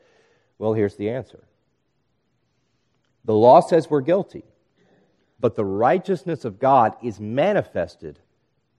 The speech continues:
apart from the law. We need righteousness, right? That's our problem. We lack any semblance of righteousness.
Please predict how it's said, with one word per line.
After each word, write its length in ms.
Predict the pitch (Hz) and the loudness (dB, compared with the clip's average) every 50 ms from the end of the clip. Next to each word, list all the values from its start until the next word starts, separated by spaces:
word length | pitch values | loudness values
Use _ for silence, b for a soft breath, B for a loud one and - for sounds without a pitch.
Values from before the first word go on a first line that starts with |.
| _ _ - | _ _ -4
apart 800 | 135 - - _ - - - _ 180 185 160 - - _ _ _ _ _ _ _ _ _ _ | -4 -4 -6 _ -20 -20 -8 _ 0 0 0 0 -4 _ _ _ _ _ _ _ _ _ _
from 300 | _ - - 127 101 95 | _ -8 -6 -6 -6 -6
the 80 | 92 90 | -6 -8
law. 320 | 90 87 80 71 71 - _ _ _ _ _ _ _ _ _ _ _ _ _ _ _ _ _ _ _ _ - | -6 -6 -6 -8 -8 -14 _ _ _ _ _ _ _ _ _ _ _ _ _ _ _ _ _ _ _ _ -4
We 180 | 107 139 151 | -2 -2 0
need 320 | 156 160 185 214 196 147 107 | 0 0 0 0 -2 -2 -2
righteousness, 800 | 113 143 160 160 - - 101 80 - _ - - _ _ _ 82 | 2 2 2 2 2 -2 -10 -16 -18 _ -20 -20 _ _ _ -10
right? 260 | 87 101 135 156 - _ _ _ _ _ _ _ | -8 -8 -8 -8 -10 _ _ _ _ _ _ _
That's 180 | 92 107 - 120 | -10 -8 -6 -6
our 120 | 107 104 | -6 -4
problem. 420 | 127 127 120 127 135 147 165 170 - _ _ _ _ _ _ _ _ _ _ _ _ _ _ _ _ - | -2 0 0 0 0 -2 -8 -10 -10 _ _ _ _ _ _ _ _ _ _ _ _ _ _ _ _ -10
We 100 | 98 98 | -6 0
lack 360 | 107 123 135 139 139 139 - | 2 4 4 4 2 0 -2
any 300 | 143 135 131 123 113 87 - _ _ | -4 -4 -4 -6 -8 -10 -14 _ _
semblance 580 | - - 190 208 226 165 104 85 80 - - | -4 -2 -2 0 0 -2 -4 -4 -6 -8 -14
of 120 | 104 85 98 | -12 -6 -2
righteousness. 680 | 95 90 82 - 85 82 - - - _ _ _ | -2 -2 -2 -6 -12 -20 -20 -20 -20 _ _ _